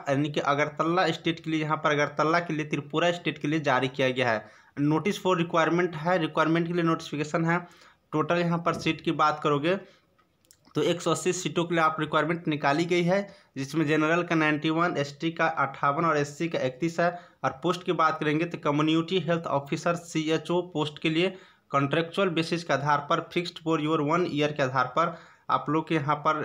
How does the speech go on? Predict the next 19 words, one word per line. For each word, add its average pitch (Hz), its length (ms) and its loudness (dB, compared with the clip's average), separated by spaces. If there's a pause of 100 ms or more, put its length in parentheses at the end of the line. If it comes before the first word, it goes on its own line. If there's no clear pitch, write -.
रिक्वायरमेंट 143 520 0
जारी 131 260 2
किया 127 240 0
गया 117 180 0
है। 113 180 2 (1160)
फ्रेंड, 170 200 2
बता 165 280 2
दूं 180 160 2
कि 185 160 -2
इसके 175 320 -2
लिए 185 140 2
जो 180 140 2
आवेदन 160 440 2
करने 160 300 0
की 160 120 -6
जो 160 120 -2
प्रक्रिया 151 520 0
है 175 200 2
वो 151 100 -2